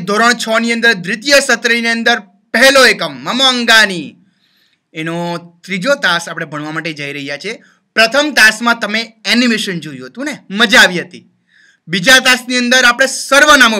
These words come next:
ભણ્યા હતા. હવે ત્રીજા તાસની અંદર હું તમને તમારી સ્વાધ્યાયની અંતિમ પ્રવૃત્તિ, છેલ્લી પ્રવૃત્તિ છે, એનો બીજો પ્રશ્ન છે ને, એને આપણે સમજીશું.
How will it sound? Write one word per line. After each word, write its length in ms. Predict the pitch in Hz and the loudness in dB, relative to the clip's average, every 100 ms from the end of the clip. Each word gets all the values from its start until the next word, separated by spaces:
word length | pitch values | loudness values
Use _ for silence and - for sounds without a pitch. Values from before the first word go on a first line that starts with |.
| 165 | -4
ભણ્યા 300 | 147 135 127 | -8 -10 -14
હતા. 220 | - _ _ _ _ _ _ | -20 _ _ _ _ _ _
હવે 100 | 240 262 - | 0 0 -2
ત્રીજા 320 | 180 208 277 | -2 2 4
તાસની 320 | 269 262 262 262 | 2 0 -2 -2
અંદર 260 | 262 285 196 - _ _ _ | 2 2 2 -2 _ _ _
હું 140 | 277 247 | -10 -6
તમને 220 | 254 269 | -2 -2
તમારી 340 | 269 254 269 - | 0 0 0 -4
સ્વાધ્યાયની 640 | 185 165 139 220 269 277 - - 180 | -6 -6 -4 -2 -2 -4 -12 -8 -6
અંતિમ 560 | 180 180 180 294 349 - | -6 -8 -6 -6 -6 -4
પ્રવૃત્તિ, 520 | 202 147 135 _ 120 _ | -4 -4 -14 _ -20 _
છેલ્લી 380 | - 135 151 185 | -16 -14 -12 -10
પ્રવૃત્તિ 400 | 202 202 208 226 220 | -8 -8 -8 -10 -2
છે, 140 | 254 214 - _ _ _ _ _ _ _ _ _ | 2 2 0 _ _ _ _ _ _ _ _ _
એનો 160 | 170 185 143 - _ _ 151 | -10 -10 -12 -20 _ _ -20
બીજો 260 | 151 196 | -10 -8
પ્રશ્ન 300 | 202 196 226 220 | -8 -10 -12 -10
છે 60 | 330 | -10
ને, 60 | 233 - _ _ _ - | -10 -12 _ _ _ -8
એને 160 | 214 | -2
આપણે 240 | 202 185 233 | -2 -2 -8
સમજીશું. 680 | - 151 147 143 - - | -10 -14 -14 -16 -18 -20